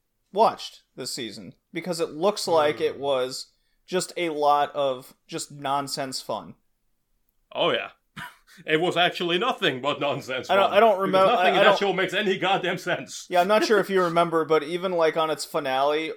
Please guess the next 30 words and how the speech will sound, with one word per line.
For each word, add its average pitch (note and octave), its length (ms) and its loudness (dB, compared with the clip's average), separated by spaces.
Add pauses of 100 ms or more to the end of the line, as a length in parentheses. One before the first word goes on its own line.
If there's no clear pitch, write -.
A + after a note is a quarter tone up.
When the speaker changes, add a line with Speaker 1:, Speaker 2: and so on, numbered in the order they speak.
(140)
Speaker 1:
all F3+ 300 6
over E3+ 240 0
Twitter, C3 520 -4
at C#3+ 120 -2
least D#3 220 -4
all D#3 80 2
the D3 100 -4
people C#3+ 320 -8
that C3 200 -2
follow C3 500 0 (160)
the D#3+ 80 -8
Red D3 160 0
Leaf C#3 140 -6
Retrocast C3+ 520 -4
on B2 120 -10
Twitter, D3+ 320 -6
that C3+ 140 -4
would F#3 120 -8
be B2+ 140 -4
at B2 160 -2
Bowling C3 260 -8
J A#2+ 160 -10
D A#2+ 120 -10
or C3+ 120 -10
Red A#2+ 180 -8
Leaf G2+ 140 -12
Retrocast, C#3+ 540 -6 (520)
um, C#3 420 0 (260)
Speaker 2:
Nice G#2+ 160 -18
plug. A2+ 220 -8